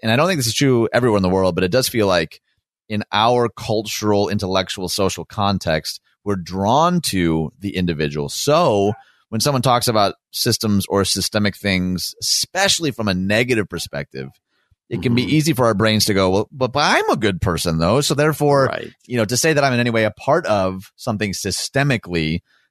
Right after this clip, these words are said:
Speaker 1: that could be harming or exploiting someone, of course, we're gonna have a knee-jerk defense against that because I'm like, 'Well, no, no, I, I think that I'm a good person, and you probably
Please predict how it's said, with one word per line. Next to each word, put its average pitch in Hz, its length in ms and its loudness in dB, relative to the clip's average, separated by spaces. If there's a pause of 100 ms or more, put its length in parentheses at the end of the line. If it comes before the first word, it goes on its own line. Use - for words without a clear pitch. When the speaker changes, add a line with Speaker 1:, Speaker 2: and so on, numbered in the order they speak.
(100)
Speaker 1:
that 107 180 -2
could 95 140 -2
be 87 360 0
harming 147 500 0
or 92 100 2
exploiting 160 500 0
someone, 85 380 0
of - 140 -12
course, 147 440 0 (320)
we're 117 100 -4
gonna 110 120 2
have 98 80 0
a 98 60 0
knee-jerk 107 640 0
defense 98 480 -2
against 101 420 -2
that 80 100 0
because 95 160 -4
I'm 87 60 -2
like, 120 100 -2
'Well, 220 220 2
no, 269 180 0
no, 294 60 2
I, 139 240 0 (100)
I 185 160 0
think 175 300 0
that 120 100 0
I'm 123 140 -2
a 113 80 -6
good 101 180 -2
person, 110 320 -2
and 160 120 -2
you 160 80 0
probably 110 720 -2